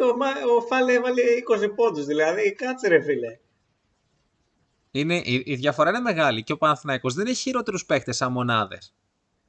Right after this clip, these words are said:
Speaker 2: Δε-, δε-, δεν νομίζω ότι ο Ολυμ-
Speaker 1: Ε, εντάξει,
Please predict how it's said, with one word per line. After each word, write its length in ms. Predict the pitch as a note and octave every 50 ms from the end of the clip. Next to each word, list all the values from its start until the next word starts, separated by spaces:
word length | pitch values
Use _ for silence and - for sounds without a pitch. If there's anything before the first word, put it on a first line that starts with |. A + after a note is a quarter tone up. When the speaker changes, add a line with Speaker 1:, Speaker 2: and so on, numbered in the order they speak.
| _ _ _ _ _ _ _ _ _ _ _ _ _ _
Speaker 2:
Δε-, 200 | - G3 - - _
δε-, 300 | D4 A#3 G3+ A3 - G#3+
δεν 120 | G3+ B3+
νομίζω 280 | B3+ C4+ C4 C4 A3+ A#3
ότι 120 | G#3+ G#3+
ο 20 | G3+
Ολυμ- 220 | G3 F#3+ F3 F3 G#3+ G#3+ - _ _
Speaker 1:
Ε, 360 | - C3+ C#3 C#3+ C#3+ C#3+ C#3
εντάξει, 500 | C#3 C#3 C#3 C#3+ C3+ B2 A#2 - - -